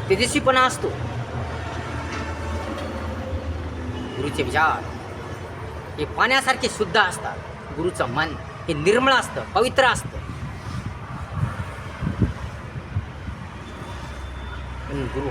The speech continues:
हा श्रेष्ठ असतो, दर्जेदार असतो. गुरुमुळे विद्यार्थी चांगले घडतात. गुरुमुळे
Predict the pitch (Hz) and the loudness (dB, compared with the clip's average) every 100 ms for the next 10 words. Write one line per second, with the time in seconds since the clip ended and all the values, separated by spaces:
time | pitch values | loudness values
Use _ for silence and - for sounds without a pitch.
0 | 120 151 175 - 165 190 - 196 196 - | 2 2 2 -2 0 2 4 2 2 -2
1 | 277 - - 131 113 127 117 - - - | -6 -6 -6 -6 -4 -4 -6 -8 -10 -12
2 | - - - - - - - - - - | -12 -10 -12 -12 -12 -12 -12 -12 -10 -10
3 | - - - - - - - - - - | -12 -12 -10 -10 -10 -10 -10 -10 -10 -6
4 | 160 202 262 269 277 330 - - - - | -2 0 4 8 8 6 -2 -10 -10 -10
5 | - - - - - - - - - - | -10 -10 -10 -10 -10 -10 -10 -10 -10 -10
6 | - - - - - - - 156 190 208 | -10 -10 -10 -10 -8 -8 -2 2 2 2
7 | 196 185 175 - 151 - 143 - - - | 2 4 4 2 2 4 2 0 -8 -8
8 | - 160 220 233 262 | -2 4 6 8 6